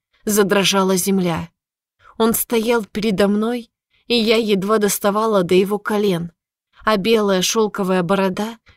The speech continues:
колебалась от ветра перед моими глазами. Я почувствовала на своей макушке его мягкую, как вата, ладонь, и в кончиках его седых длинных волос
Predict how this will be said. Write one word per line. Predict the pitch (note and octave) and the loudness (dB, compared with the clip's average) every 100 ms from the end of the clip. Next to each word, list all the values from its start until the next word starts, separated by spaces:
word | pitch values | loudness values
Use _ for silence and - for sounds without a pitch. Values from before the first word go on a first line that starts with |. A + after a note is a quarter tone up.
| _ | _
колебалась | A#3+ A3 F#3 G#3 A3 G3+ G3+ | 0 2 2 2 2 -2 -6
от | - | -2
ветра | G3+ B3 - E3 | -2 -2 -4 -6
перед | - A3 F#3 | 0 0 2
моими | G3+ G3 A3 A3 | 2 2 2 0
глазами. | F#3 G#3+ G3+ G3+ F3 E3+ F3+ - _ _ _ _ _ _ _ | 0 -2 -2 -2 -2 -4 -8 -14 _ _ _ _ _ _ _
Я | - G#3+ | -4 -4
почувствовала | G#3 - A#3+ - G3+ F3+ F3+ | -4 -4 -6 -6 -6 -6 -2
на | F#3 G3 | -2 -2
своей | G3 G3 G3 | -2 0 0
макушке | G3 F#3+ A3+ G3+ - F3+ F#3 _ - | 0 -4 -8 -10 -8 -12 -12 _ -4
его | A3+ G3+ G3 | 0 2 2
мягкую, | G3 F#3+ F#3+ - F#3+ | 2 0 -2 -4 -4
как | E3+ G3 - | -2 -4 -4
вата, | F3 F#3+ G3 G3+ | -4 -4 -4 -2
ладонь, | G3+ F#3+ F3+ E3 D#3 _ _ _ _ _ | -2 0 -2 -4 -8 _ _ _ _ _
и | G#3 | -4
в | - | 0
кончиках | G#3+ G3+ G3+ F#3 F3 | 0 0 -2 -4 -4
его | G3+ F3 F#3 | -2 0 0
седых | - F#3+ F#3 F3+ | 0 0 0 -2
длинных | E3+ F3+ G3+ G3 E3 | -2 0 0 0 -2
волос | E3+ F3 F3+ G3+ - | -2 -2 -4 -6 -10